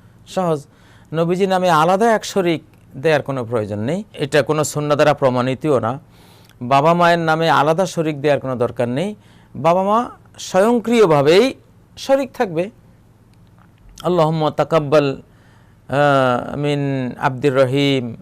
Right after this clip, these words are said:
ওয়া মিন আলে আব্দুর রহিম, ওয়া মিন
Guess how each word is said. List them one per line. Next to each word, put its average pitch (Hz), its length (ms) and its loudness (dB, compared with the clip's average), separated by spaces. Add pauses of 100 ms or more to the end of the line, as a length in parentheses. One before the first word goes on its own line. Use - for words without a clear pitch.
(320)
ওয়া 131 100 -4
মিন 143 280 -4
আলে 147 340 4
আব্দুর 127 320 0
রহিম, 131 600 -4
ওয়া - 140 -6
মিন 127 340 -6